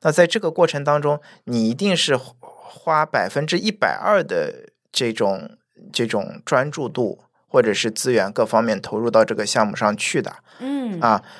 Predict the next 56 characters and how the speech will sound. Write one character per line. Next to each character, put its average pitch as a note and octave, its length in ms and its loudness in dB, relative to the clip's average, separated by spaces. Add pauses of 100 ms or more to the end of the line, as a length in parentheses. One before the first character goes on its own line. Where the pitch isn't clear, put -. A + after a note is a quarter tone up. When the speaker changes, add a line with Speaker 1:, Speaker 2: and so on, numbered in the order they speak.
(100)
Speaker 1:
所 F3+ 140 0
以 E3+ 40 0
在 G3+ 140 2
这 G#3+ 140 -2
个 G3 80 0
过 F#3+ 200 2
程 C#3+ 160 -2
中， D3+ 180 0
自 - 180 -4
然 E3 100 2
而 E3 160 2
然 B2 140 2
的， C#3 80 -4
其 D#3 180 -2
实 D#3 140 0
你 A2 220 -2
跟 C#3+ 160 4
他 D3 120 -2
就 F#3 160 0
是 C3+ 160 -2
一 F#2+ 100 -6
个 G#2 340 4
生 D#3 260 0
死 C#3+ 160 -2
与 A2+ 80 0
共 B2 180 0
的 A2+ 120 2
兄 D#3 240 -2
弟 D#3+ 100 0
的 - 80 4
关 B2 260 2
系。 - 340 -8
你 C3 200 -4
从 D3 240 -2
这 - 80 -2
个 F3+ 120 0
角 A2 180 2
度 D3+ 120 -4
讲， A2 240 0
其 D3+ 140 0
实 D#3 140 0
说 D#3 180 2
你 C3+ 200 -2
留 C#3+ 200 0
不 E3+ 80 -8
留 D#3 160 2
心 D#3 220 -4
眼， A#2 120 0
其 C#3+ 140 -2
实 D3+ 80 -2
已 B2 40 -4
经 A#2 140 -6
不 B2 140 -8
重 F3 180 -2
要 G#2 160 4
了。 - 180 -16